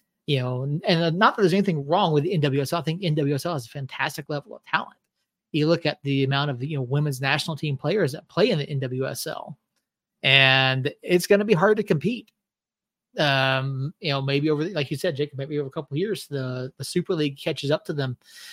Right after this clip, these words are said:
and even starts to, uh, you know, compete maybe we see a women's Open Cup of some co-, of some sort of, you know, with, with multiple, you know, Division One league sanction now. Who knows? But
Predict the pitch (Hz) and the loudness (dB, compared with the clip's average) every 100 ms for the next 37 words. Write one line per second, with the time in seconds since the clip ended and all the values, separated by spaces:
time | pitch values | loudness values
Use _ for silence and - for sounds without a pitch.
0 | - _ 139 139 131 131 143 131 - - | -20 _ 2 2 2 -2 0 0 -2 -8
1 | 143 139 139 135 135 135 135 - _ 175 | -4 0 2 2 2 0 -2 -4 _ -6
2 | 131 131 143 151 139 127 220 269 - _ | -4 -4 -6 -4 -4 0 0 0 -8 _
3 | _ - 139 151 165 165 165 - 180 185 | _ -6 0 4 6 6 4 2 0 2
4 | 147 135 175 262 170 190 160 151 135 151 | 2 2 2 4 2 0 -6 -6 -8 -10
5 | 156 135 - 143 147 - - 175 127 151 | -10 -10 -10 -14 -14 -18 -10 -8 -4 -4
6 | 127 - 131 - _ 135 123 139 135 - | -4 -6 -8 -10 _ -8 -6 -4 -4 -6
7 | _ - - - 165 147 143 156 - 151 | _ -20 -20 -2 2 4 2 2 0 0
8 | 143 147 180 131 131 147 - _ _ 147 | 0 0 -2 -4 -4 -6 -10 _ _ -2
9 | 139 135 139 135 135 135 123 - _ 143 | 4 4 4 0 0 -2 -6 -10 _ -4
10 | 135 - 131 131 - 151 104 110 180 - | -4 -6 -8 -8 -10 -10 -10 -10 -12 -2
11 | 254 226 165 - - - | 0 2 0 -4 -12 -12